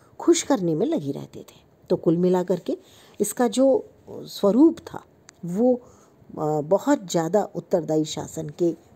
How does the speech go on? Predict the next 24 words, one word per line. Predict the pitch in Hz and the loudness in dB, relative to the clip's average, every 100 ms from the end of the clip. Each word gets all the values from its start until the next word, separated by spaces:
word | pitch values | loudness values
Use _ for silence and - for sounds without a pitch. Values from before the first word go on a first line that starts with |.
| - | -4
विचार | 175 - 175 156 | -2 -2 -4 -4
के | 185 | -4
अनुकूल | - 147 143 - 170 294 - - | -4 -6 -6 -2 -2 -2 -8 -6
नहीं | 143 139 135 | -2 -2 -6
था। | 113 - - _ _ _ _ _ _ _ - - - - - _ _ _ _ | -12 -16 -20 _ _ _ _ _ _ _ -20 -20 -20 -20 -20 _ _ _ _
अब | 311 370 | 2 4
आते | 370 370 | 6 6
हैं | 359 330 | 6 4
हम | 311 359 - _ _ _ | 2 -2 -8 _ _ _
अगली | 233 262 175 | 0 2 2
बात | - - - | -2 -12 -14
पर, | - - _ _ _ _ - | -16 -16 _ _ _ _ -4
ये | 165 | -2
है | 170 320 - | 0 -4 -4
बाहरी | 165 165 247 320 | -2 0 4 4
परिस्थितियाँ | - 143 139 - - 135 170 453 - _ _ - | 4 -2 -4 -6 -6 -6 -6 -6 -10 _ _ -2
जिनके | 185 170 165 | 0 2 -2
कारण | 156 156 196 262 - - | -2 -2 -2 -4 -10 -10
ये | 170 151 | -2 -2
सिद्धांत | - 151 156 262 381 - | -2 -8 -8 -8 -10 -14
असफल | 151 143 - 127 - | -10 -10 -12 -18 -18
हुआ। | - - _ _ _ _ _ _ _ _ _ _ _ _ _ _ _ _ _ _ _ _ _ 139 131 117 113 _ _ _ _ _ _ _ _ _ | -20 -20 _ _ _ _ _ _ _ _ _ _ _ _ _ _ _ _ _ _ _ _ _ -16 -14 -16 -20 _ _ _ _ _ _ _ _ _
द्वैध | 165 202 320 381 | 4 4 6 4
शासन | 381 277 240 277 302 | 4 -2 2 0 0